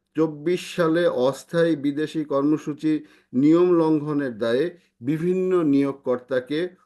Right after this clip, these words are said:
ফোর পয়েন্ট ওয়ান মিলিয়ন ডলার জরিমানা করেছে। অর্থাৎ যারা এই অন্যায়ভাবে যাদেরকে কাজ দিয়েছে এবং, আহ, তাদেরকে জরিমানা করেছে এবং যেটা দুই হাজার তেইশ সালের চেয়ে কিন্তু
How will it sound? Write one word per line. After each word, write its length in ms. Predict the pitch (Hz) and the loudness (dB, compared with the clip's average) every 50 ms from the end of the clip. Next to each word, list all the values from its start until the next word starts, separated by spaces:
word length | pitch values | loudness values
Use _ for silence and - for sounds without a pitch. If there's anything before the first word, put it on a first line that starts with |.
| _ _ _ | _ _ _
ফোর 360 | _ - - 156 170 180 180 175 | _ -4 -2 0 0 0 0 -2
পয়েন্ট 400 | 170 165 151 156 151 156 151 151 | 0 0 2 2 2 0 -2 -4
ওয়ান 400 | - - 117 120 127 131 135 139 | -8 -8 -4 -4 -2 -2 0 2
মিলিয়ন 680 | 139 135 135 139 151 165 170 175 180 180 180 175 165 151 | 4 4 6 6 4 4 4 4 4 4 4 4 2 0
ডলার 300 | 147 143 147 147 156 180 269 - _ _ _ _ _ - 107 | 0 0 0 0 0 -2 -4 -8 _ _ _ _ _ -18 -2
জরিমানা 560 | 107 143 143 143 143 135 127 120 120 120 120 | 2 2 2 2 2 0 -2 -2 -2 -4 -4
করেছে। 540 | 113 - 117 110 113 113 - - 165 196 240 240 - _ _ _ _ | -4 -4 -6 -6 -6 -8 -6 -4 -4 -4 -4 -8 -14 _ _ _ _
অর্থাৎ 420 | - 123 127 123 - 151 147 143 131 | -4 -4 -4 -2 0 -2 -2 0 2
যারা 440 | 127 143 156 156 156 156 156 156 | 2 2 4 4 4 2 2 0
এই 260 | 160 156 151 151 151 143 | -2 -2 -2 0 0 0
অন্যায়ভাবে 640 | 139 143 147 151 160 160 156 143 143 147 139 147 | 0 2 2 2 4 2 0 0 -2 -6 -6 -4
যাদেরকে 460 | 131 131 131 127 127 131 120 - 135 123 | -4 -2 -4 -2 -2 -4 -4 -4 -8 -10
কাজ 380 | - - 131 135 135 127 135 | -6 -4 -4 -2 -2 -4 -8
দিয়েছে 500 | 135 135 143 147 151 139 - 175 175 202 - - _ - _ _ _ | -8 -4 -2 -2 -2 -2 -2 -4 -4 -4 -6 -10 _ -20 _ _ _
এবং, 480 | - 120 120 131 131 135 135 139 139 143 | -2 0 2 2 2 2 2 0 0 -2
আহ, 440 | 139 135 131 127 127 127 127 127 123 | -4 -6 -6 -6 -4 -4 -4 -4 -4
তাদেরকে 680 | 123 - - 143 135 131 151 143 147 156 156 156 151 - - _ _ _ _ 113 | -6 -4 -2 -2 0 0 -2 -2 0 0 0 0 0 -2 -6 _ _ _ _ 0
জরিমানা 520 | 110 147 156 165 175 170 170 170 175 170 | 2 4 4 6 4 2 2 0 0 -2
করেছে 420 | 151 160 160 156 165 160 - 220 202 | -2 -2 -2 -2 -2 -4 -4 -4 -4
এবং 480 | 202 175 147 135 131 139 135 139 135 | -4 -4 -4 -4 -4 -4 -4 -4 -4
যেটা 260 | 131 139 123 139 135 | -4 -4 -4 -2 -4
দুই 200 | 127 117 120 131 | -4 -4 -6 -8
হাজার 360 | 131 135 131 120 131 131 127 123 123 - - _ _ _ _ _ | -6 -6 -4 -2 0 0 0 -2 -4 -8 -18 _ _ _ _ _
তেইশ 300 | - 156 165 180 175 - | 0 2 2 2 0 -2
সালের 300 | - 180 170 165 175 170 | -2 0 0 0 0 -2
চেয়ে 200 | 175 - 156 156 | -4 -4 -4 -4
কিন্তু 500 | 147 147 143 139 139 - - 151 185 262 | -4 -4 -4 -4 -4 -2 0 -2 -2 -2